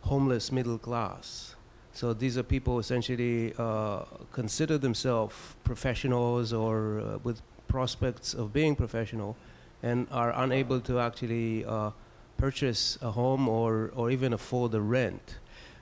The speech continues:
Now, this has to do with the price of land, whereas the construction sector i-,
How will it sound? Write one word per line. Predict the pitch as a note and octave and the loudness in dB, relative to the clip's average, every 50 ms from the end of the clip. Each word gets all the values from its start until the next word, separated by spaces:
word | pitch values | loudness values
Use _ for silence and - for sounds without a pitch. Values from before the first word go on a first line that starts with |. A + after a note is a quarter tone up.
| - - | -10 -2
Now, | - B2+ C3 C3 B2+ - - - C3 A#2+ | 0 2 4 4 2 2 -2 -8 -10 0
this | A#2 F3+ F3 - | 0 2 2 4
has | F3+ D#3 - | 2 0 0
to | D3+ | -2
do | C3 B2 D#3 D3 | 0 2 2 4
with | C#3+ C3 A2+ | 4 2 2
the | A#2+ | 2
price | - - C#3 C#3 C3 A2+ - | 0 2 2 2 2 2 0
of | A#2+ G2+ G#2 | -2 -2 0
land, | A2+ B2 B2+ A2+ F#2+ F2+ F#2+ - - - - - - - - - - - - - | 0 0 2 2 0 -2 -4 -10 -14 -16 -16 -18 -18 -18 -20 -20 -20 -18 -8 -4
whereas | A#2 A#2 A#2+ B2 A#2+ B2 A#2+ A#2 A#2 A#2 A#2 A#2 G#2 G#2 | 0 2 2 4 4 4 4 4 4 4 2 2 0 -2
the | A#2+ A#2+ | -4 -4
construction | - - A#2+ A2+ - - - D#3 E3 - - - F3+ D#3 | -2 -2 -2 -2 -2 0 0 0 0 0 2 4 4 4
sector | - - D3+ C3 A2+ - - C#3 B2+ A2+ A2+ A#2 - - - - - - | 4 4 2 2 0 0 -2 0 0 2 2 0 -2 -6 -12 -18 -14 -12
i-, | A2 | -12